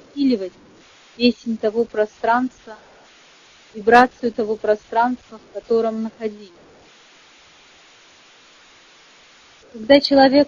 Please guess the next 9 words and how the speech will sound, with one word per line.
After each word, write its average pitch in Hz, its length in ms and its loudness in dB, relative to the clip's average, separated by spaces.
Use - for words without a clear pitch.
проходил 240 720 0
эти 240 280 0
степени 240 600 -2
очистки, 233 800 -6
он 226 160 -2
полностью 277 680 4
вписывался 214 960 -6
своими 240 320 -2
структурами, 247 920 -4